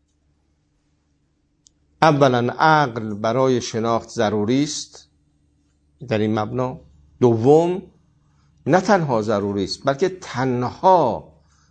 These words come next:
منبع برای معرفته. چون شما هر منبع دیگری غیر از عقل رو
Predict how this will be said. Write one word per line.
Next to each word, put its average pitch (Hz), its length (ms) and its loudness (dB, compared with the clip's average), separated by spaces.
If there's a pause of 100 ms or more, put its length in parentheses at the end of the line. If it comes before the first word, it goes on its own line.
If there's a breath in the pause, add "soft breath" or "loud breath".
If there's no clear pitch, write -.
منبع 110 520 -2
برای 101 360 -4
معرفته. 85 640 -10 (920 loud breath)
چون 226 200 6
شما 190 260 4
هر 214 340 0
منبع 165 680 2
دیگری 135 500 0
غیر 117 220 -2
از 113 160 -6
عقل 135 400 -2
رو 104 300 -6